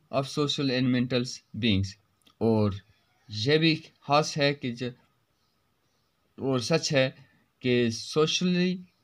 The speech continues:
और mentally अगर हम ठीक नहीं हैं, तो हम स-, क्या हैं जी? We are not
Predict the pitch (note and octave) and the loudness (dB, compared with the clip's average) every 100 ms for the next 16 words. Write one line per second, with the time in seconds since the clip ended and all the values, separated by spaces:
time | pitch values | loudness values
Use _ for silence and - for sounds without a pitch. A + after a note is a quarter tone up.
0 | - B2+ A#2+ C#3 D3 D3 C#3+ C#3+ C#3 - | -6 -4 0 -2 -2 -2 0 0 0 -6
1 | _ _ - B2 B2+ C3 C3 B2+ - - | _ _ -6 -4 -4 -4 -4 -4 -8 -8
2 | - G#3 D3+ C3 B2 B2 A#2+ A#2+ B2+ - | -4 -2 -2 -2 0 0 -2 -4 -8 -20
3 | _ A2 A#2 B2 A2+ A2 - _ _ - | _ -8 -4 0 0 0 -12 _ _ -2
4 | B2 A2+ A#2 A2 C3+ F3+ _ _ _ - | 0 2 2 0 -4 -8 _ _ _ -4
5 | A#2+ B2+ A#2 A#2+ A#2 A2 | 2 4 4 4 2 2